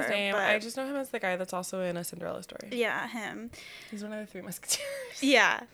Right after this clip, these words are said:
Speaker 1: So that, that bummed me out, but, I mean, I think that I'm down for this new development in the season of, like, we've gotta have a new mystery, a new big bad, and also not even just one, but a couple,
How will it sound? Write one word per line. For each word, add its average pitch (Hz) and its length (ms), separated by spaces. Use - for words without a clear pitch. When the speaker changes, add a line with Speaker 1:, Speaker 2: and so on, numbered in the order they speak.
Speaker 1:
So - 180
that, 349 320
that 320 160
bummed 453 180
me 415 120
out, 277 320
but, 254 200
I 247 140
mean, 262 360
I 262 140
think 285 460
that 240 200
I'm 233 220
down 220 360
for 220 120
this 214 300
new 208 640
development 196 560
in 190 80
the 180 80
season 202 540
of, 202 100
like, 120 220
we've 208 140
gotta 208 180
have 208 160
a 208 80
new 196 480
mystery, 247 680
a 226 100
new 233 140
big 208 220
bad, 202 400
and 247 160
also 311 320
not 285 140
even 311 140
just 262 140
one, 254 280
but 226 140
a 202 60
couple, 226 600